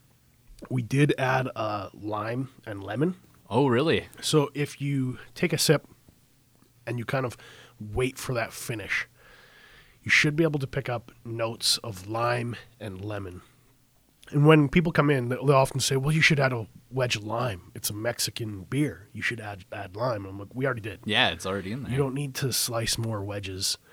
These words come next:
Speaker 1: You don't need to add anything extra.
Speaker 2: Oh, yeah.
Speaker 1: And it's not a flavor extract. It's not a processed thing. It's just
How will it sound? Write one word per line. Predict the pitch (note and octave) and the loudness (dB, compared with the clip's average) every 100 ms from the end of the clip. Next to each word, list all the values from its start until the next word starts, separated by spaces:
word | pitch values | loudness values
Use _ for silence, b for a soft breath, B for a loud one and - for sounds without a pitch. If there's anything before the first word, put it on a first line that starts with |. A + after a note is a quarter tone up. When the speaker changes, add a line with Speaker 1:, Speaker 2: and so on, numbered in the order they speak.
| B B B | B B B
Speaker 1:
You | F#2 | -14
don't | G2+ B2+ A#2 | -8 -8 -6
need | A#2+ A2+ | -6 -6
to | - A2 G#2 | -4 -4 -4
add | - A#2+ A2 | -2 0 0
anything | A2 - G#2+ | -6 -6 -8
extra. | - - - E2 F2+ _ - - | -8 -6 -6 -8 -14 _ -20 -14
Speaker 2:
Oh, | F2+ | -10
yeah. | C2+ - | -10 -2
Speaker 1:
And | C#3+ | 4
it's | D#3 - | 4 8
not | G3+ | 8
a | F3+ | 8
flavor | - - C3 D3+ D3 C#3+ | 2 -4 2 4 6 4
extract. | C#3+ - C#3 B2+ A#2+ | 4 2 2 2 0
It's | G#2+ - | -4 -4
not | B2 A#2+ A2+ | -2 -2 -2
a | A2 G2+ G2 | -4 -6 -4
processed | - - G#2+ G#2+ - G#2+ - - | -6 -4 -6 -4 -4 0 -2 -2
thing. | A#2 A2 A2+ | -6 -6 -6
It's | A#2+ - | -4 0
just | C#3+ - - | 0 0 -4